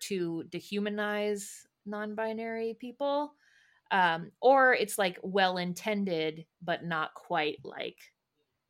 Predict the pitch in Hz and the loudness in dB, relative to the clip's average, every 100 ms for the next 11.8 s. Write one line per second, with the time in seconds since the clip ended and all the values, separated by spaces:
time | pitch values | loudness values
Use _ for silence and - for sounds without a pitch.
0 | _ _ _ _ _ _ _ _ _ _ | _ _ _ _ _ _ _ _ _ _
1 | _ _ _ _ _ _ _ - 170 151 | _ _ _ _ _ _ _ -8 -2 -2
2 | 160 170 160 160 156 - 220 165 - 160 | -2 -4 -6 -8 -6 0 2 2 -2 -6
3 | - 170 165 160 170 160 160 160 151 156 | -8 -8 -6 -6 -6 -6 -4 -4 -6 -6
4 | 151 - - _ _ _ _ - 311 311 | -8 -12 -18 _ _ _ _ 0 2 4
5 | 185 160 156 - _ _ _ _ _ _ | 2 0 -2 -6 _ _ _ _ _ _
6 | _ _ - 185 147 104 _ _ 202 165 | _ _ -10 -6 -6 -10 _ _ -4 -4
7 | 156 - 156 156 156 147 151 180 165 151 | -6 -6 -6 -6 -8 -8 -10 -10 -10 -10
8 | 151 147 135 151 - 160 156 143 165 143 | -12 -12 -14 -14 -10 -8 -8 -10 -8 -8
9 | - - 277 269 185 175 233 220 349 233 | -8 -6 -4 -4 -6 -6 -8 -6 -8 -8
10 | - 175 190 247 - - 190 - - - | -8 -4 -2 -2 -4 -12 -8 -8 -4 -2
11 | 214 190 226 - - - - | -2 -2 -4 -2 -4 -4 -10